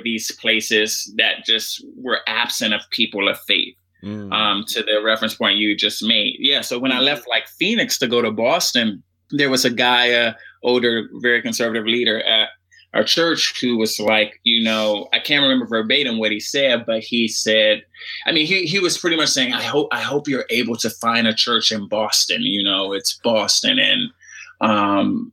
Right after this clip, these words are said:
Speaker 1: it, it's, it's liberal and it's left and all these things." And, and I told him as respectfully as possible,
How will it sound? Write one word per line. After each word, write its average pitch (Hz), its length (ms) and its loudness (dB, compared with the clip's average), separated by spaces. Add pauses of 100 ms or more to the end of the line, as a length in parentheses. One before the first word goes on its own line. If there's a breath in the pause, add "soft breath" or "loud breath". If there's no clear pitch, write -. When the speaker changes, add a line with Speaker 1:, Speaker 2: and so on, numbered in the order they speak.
Speaker 1:
it, 95 400 -2
it's, - 360 0
it's - 260 0
liberal 139 500 2
and 107 140 2
it's 107 160 2
left 131 460 2
and 110 140 0
all 110 200 2
these 110 240 -2
things." 120 440 0
And, 117 160 2
and 117 120 2
I 113 80 2
told 170 300 0
him 170 100 -2
as 135 140 0
respectfully 135 560 0
as 113 100 -4
possible, 131 720 -2